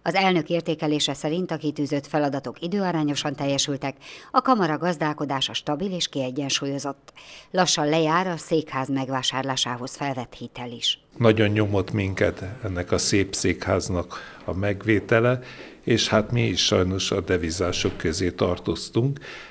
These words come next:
Speaker 2: Ez tagságunkra elég nagy terhet rótt. Ez az év meghozza a felszabadulás lehetőségét ebben az értelemben is.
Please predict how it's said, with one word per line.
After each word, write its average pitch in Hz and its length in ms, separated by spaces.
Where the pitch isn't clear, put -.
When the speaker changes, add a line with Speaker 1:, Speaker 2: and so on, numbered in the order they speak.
Speaker 2:
Ez 101 360
tagságunkra 107 960
elég 87 280
nagy 92 240
terhet 87 560
rótt. - 340
Ez 104 180
az 98 180
év 117 340
meghozza 95 680
a - 100
felszabadulás 85 1120
lehetőségét 87 960
ebben 87 520
az 110 80
értelemben 92 800
is. - 240